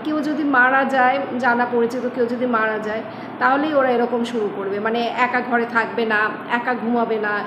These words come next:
এরকম করবে। উম, তো আমরা তো ভীষণ খ্যাপাই ওদের দুজনকে। আমার হাজব্যান্ডের তো কত রকমের যে কত কথা বলে, সেগুলো কখনো তোমাদের সাথে শেয়ার করা হয়নি। একদিন বলবো তোমাদের সাথে সেই সমস্ত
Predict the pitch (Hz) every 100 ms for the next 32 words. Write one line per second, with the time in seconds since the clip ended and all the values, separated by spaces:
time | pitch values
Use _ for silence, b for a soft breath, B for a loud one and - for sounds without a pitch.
0 | - 254 240 233 240 196 - 190 190 -
1 | - - - - 180 196 254 233 240 269
2 | 302 240 233 269 - 220 214 214 214 208
3 | 208 214 214 208 202 208 214 - - -
4 | - - - - - - - - 208 226
5 | 226 208 240 240 247 285 277 247 247 262
6 | 277 247 233 254 269 247 269 269 233 233
7 | 277 254 226 - 277 233 247 247 226 202
8 | B B B - 269 277 294 294 254 277
9 | 285 254 269 349 349 254 330 - 240 294
10 | 262 285 247 220 214 202 - B B B
11 | - 247 226 277 277 226 233 240 226 220
12 | 208 208 220 233 214 233 233 220 - 226
13 | 294 285 -